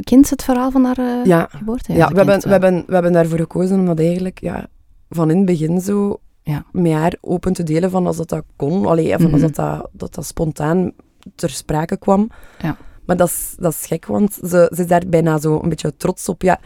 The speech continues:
Speaker 2: ze weet ook bijvoorbeeld dat
Speaker 1: Zo'n
Speaker 2: ze
Speaker 1: speciaal verhaal zo.
Speaker 2: Ja,
Speaker 1: Ja.
Speaker 2: ja, want,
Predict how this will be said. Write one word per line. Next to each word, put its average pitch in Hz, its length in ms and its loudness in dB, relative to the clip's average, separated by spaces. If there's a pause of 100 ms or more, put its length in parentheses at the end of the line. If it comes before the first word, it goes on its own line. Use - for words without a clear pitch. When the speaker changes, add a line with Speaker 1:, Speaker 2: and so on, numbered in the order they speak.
(300)
Speaker 2:
ze - 140 -4
weet 170 220 2
ook 214 100 4
bijvoorbeeld 196 500 -2
dat - 140 -8
Speaker 1:
Zo'n 196 120 2
Speaker 2:
ze 180 60 4
Speaker 1:
speciaal 160 440 0
verhaal 151 380 -2
zo. 143 180 -4
Speaker 2:
Ja, 180 480 4
Speaker 1:
Ja. 247 160 -2
Speaker 2:
ja, 175 240 2
want, 180 160 2